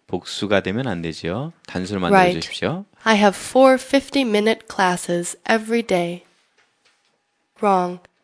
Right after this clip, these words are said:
Speaker 2: She has just bought a new four doors Ford.
Speaker 1: 그녀는 막 샀습니다. 문짝이 네 개 달린 포드 차를 샀습니다. S를 빼주셔야 합니다.
Speaker 2: Right.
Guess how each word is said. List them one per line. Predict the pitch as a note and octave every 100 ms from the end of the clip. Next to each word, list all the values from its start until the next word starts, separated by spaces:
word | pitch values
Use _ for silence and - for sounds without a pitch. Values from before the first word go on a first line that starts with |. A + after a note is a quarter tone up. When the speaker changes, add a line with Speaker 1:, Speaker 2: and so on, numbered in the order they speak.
| _ -
Speaker 2:
She | - B3
has | A3+ -
just | - D4 D#4+ -
bought | G3 F#3+ -
a | F#3+
new | G3+ B3+
four | C4+ - A3 G#3 G3+
doors | F#3 F#3 G3 -
Ford. | - B3+ G#3+ E3+ E3+ -
Speaker 1:
그녀는 | F#2 G2 E3+
막 | F3 -
샀습니다. | D#3+ - B2 G2 E2
문짝이 | E2 F2+ A2 A2+ B2+ D#3+
네 | G#2+
개 | F#2
달린 | F2 E2 G2+ F#2+ D#2 _ -
포드 | A2 G#2+ G#2
차를 | - B2 D3+
샀습니다. | C3 - F#2+ E2 D#2+ D#2+ _ _ _ _ _ -
S를 | A2+ - C3 C3
빼주셔야 | B2+ G#2+ G2+ F#2
합니다. | D#2 D#2 D#2+ G2+ E3+ - _ _ _ _
Speaker 2:
Right. | G3 F#3 F3+ -